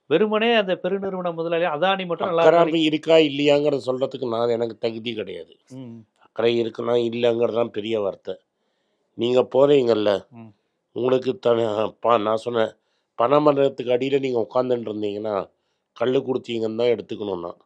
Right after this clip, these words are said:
Speaker 1: ம், ம்.
Speaker 2: நீங்க போறீங்க, இந்தியர்களை வெடிவிட ம-, இனிமே இந்தியர்களை மரியாதையா உங்க ஊருக்கு திரும்பி அனுப்பிச்சு வைக்கிறேன்னு ஒரு வார்த்தை வந்துதா? இது வரைக்கும் வரல.
Speaker 1: ம்.
Speaker 2: இந்தியர் பொருட்கள் மேல டாக்ஸ் கிடையாதுன்னு சொன்னாரா? கிடையாது.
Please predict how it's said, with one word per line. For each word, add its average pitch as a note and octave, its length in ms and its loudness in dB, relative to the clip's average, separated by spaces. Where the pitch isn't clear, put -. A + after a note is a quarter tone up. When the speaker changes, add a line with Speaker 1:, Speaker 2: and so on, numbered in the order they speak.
Speaker 1:
ம், B2+ 300 -18
ம். G#2+ 200 -20
Speaker 2:
நீங்க A#2 320 -2
போறீங்க, B2+ 460 2
இந்தியர்களை C3 520 4
வெடிவிட A#2+ 400 2
ம-, A2+ 140 -2
இனிமே B2+ 340 0
இந்தியர்களை B2+ 500 2
மரியாதையா D3 480 8
உங்க C#3 240 6
ஊருக்கு B2+ 320 -2
திரும்பி B2+ 300 0
அனுப்பிச்சு A2 320 -2
வைக்கிறேன்னு A2+ 460 -2
ஒரு G#2+ 140 -2
வார்த்தை G#2+ 360 0
வந்துதா? G#2 420 -10
இது B2 140 0
வரைக்கும் A#2+ 380 4
வரல. G2+ 260 0
Speaker 1:
ம். A2 140 -20
Speaker 2:
இந்தியர் D3 380 4
பொருட்கள் B2+ 400 0
மேல B2 240 0
டாக்ஸ் A#2+ 400 -2
கிடையாதுன்னு A2+ 480 0
சொன்னாரா? G#2+ 480 -4
கிடையாது. G2+ 480 -2